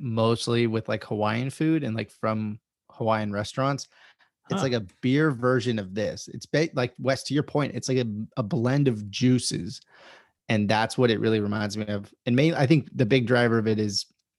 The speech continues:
Speaker 1: the passion fruit and the citrus is really what gets me there. In terms of a rating,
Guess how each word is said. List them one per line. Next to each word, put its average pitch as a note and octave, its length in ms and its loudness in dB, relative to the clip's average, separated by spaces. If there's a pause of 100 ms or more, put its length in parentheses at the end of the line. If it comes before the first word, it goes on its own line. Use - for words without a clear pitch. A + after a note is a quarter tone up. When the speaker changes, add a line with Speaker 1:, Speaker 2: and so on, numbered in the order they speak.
(360)
Speaker 1:
the A#2+ 120 -2
passion A2 340 -2
fruit C#3 240 2
and A2 80 0
the - 80 -6
citrus - 580 -2 (400)
is A#2 120 -4
really A#2 180 4
what G#2 180 -4
gets A2 200 -4
me C3 60 0
there. C3+ 280 2 (720)
In C3+ 80 0
terms G3+ 240 4
of B2+ 120 6
a A2 60 2
rating, D3+ 500 6